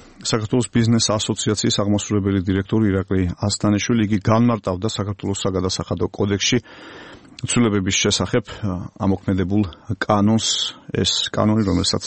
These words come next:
ესტონურ მოდელსაც უწოდებენ, ორ ივნისს ამოქმედდა საქართველოში. ეთერშია გადაცემა საინფორმაციო ანალიტიკური პროგრამა, რომელსაც ერთი ანონსის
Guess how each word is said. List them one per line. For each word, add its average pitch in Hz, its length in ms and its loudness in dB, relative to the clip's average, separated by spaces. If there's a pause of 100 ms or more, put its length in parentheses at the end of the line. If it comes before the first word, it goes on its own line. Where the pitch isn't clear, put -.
ესტონურ 98 380 0 (420)
მოდელსაც 101 520 2 (200)
უწოდებენ, 117 580 2 (300)
ორ 104 160 2 (480)
ივნისს 92 640 0
ამოქმედდა 92 580 -4 (220)
საქართველოში. - 720 -2 (880)
ეთერშია 135 340 2 (300)
გადაცემა 95 440 0 (760)
საინფორმაციო 95 640 0 (180)
ანალიტიკური 92 560 0
პროგრამა, 120 500 2 (300)
რომელსაც 90 400 -4
ერთი - 160 -6
ანონსის 95 380 -2